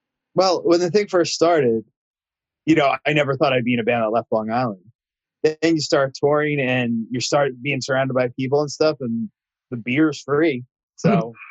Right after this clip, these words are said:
Speaker 1: you might as well indulge. And then you start making all these friends in all these different places. Like, when we first started touring, Adam would literally ask on stage, like,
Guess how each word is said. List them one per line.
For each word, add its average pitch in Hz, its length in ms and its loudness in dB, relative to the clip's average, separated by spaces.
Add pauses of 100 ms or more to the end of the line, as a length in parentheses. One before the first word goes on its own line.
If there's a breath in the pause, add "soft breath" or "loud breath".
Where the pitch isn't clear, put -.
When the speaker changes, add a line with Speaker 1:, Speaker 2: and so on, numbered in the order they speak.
(260 loud breath)
Speaker 1:
you 127 80 -4
might 135 180 2
as 120 100 -6
well 127 200 0
indulge. 127 480 0
And 127 80 -4
then 120 220 -2
you 117 40 -8
start 147 260 -2
making 131 220 -6
all 139 180 0
these 131 140 -8
friends 131 320 -4
in 135 80 -2
all 135 80 0
these 131 140 -4
different 135 240 -4
places. 147 340 0 (380)
Like, 127 260 0 (520)
when 151 100 4
we 156 80 2
first 180 240 0
started 156 240 2
touring, 156 500 -2 (140)
Adam 151 220 0
would 127 120 -4
literally 139 380 2
ask 123 240 -2
on 135 80 -4
stage, 139 260 0
like, 117 220 -6